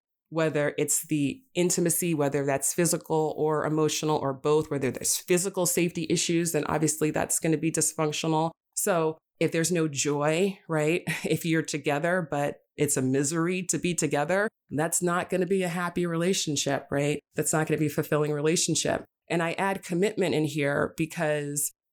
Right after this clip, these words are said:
without commitment, it's very difficult to have emotional safety and emotional intimacy, because emotional safety is knowing that, not that it's perfect, 'cause no one's perfect,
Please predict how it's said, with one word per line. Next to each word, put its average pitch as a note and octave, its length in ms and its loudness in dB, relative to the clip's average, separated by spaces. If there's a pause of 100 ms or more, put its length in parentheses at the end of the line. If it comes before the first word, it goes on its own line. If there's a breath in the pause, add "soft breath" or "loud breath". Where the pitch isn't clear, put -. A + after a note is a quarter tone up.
(200)
without F3+ 680 -2
commitment, D#3 760 0 (160)
it's - 380 0
very F#3+ 400 0
difficult F3 600 -2
to D#3+ 100 0
have D3 440 0 (120)
emotional C#3+ 720 0
safety - 840 -2
and D3 100 0
emotional C#3+ 600 0
intimacy, C#3+ 800 0
because C#3+ 520 0 (280)
emotional E3 460 0
safety D#3 520 0
is C#3 380 0
knowing D3+ 460 0
that, C3 340 0 (300)
not C#3+ 240 -2
that G3 100 2
it's G#3+ 140 0
perfect, D#3 520 -2
'cause D3 140 -4
no D3+ 100 0
one's F#3 140 2
perfect, - 560 -2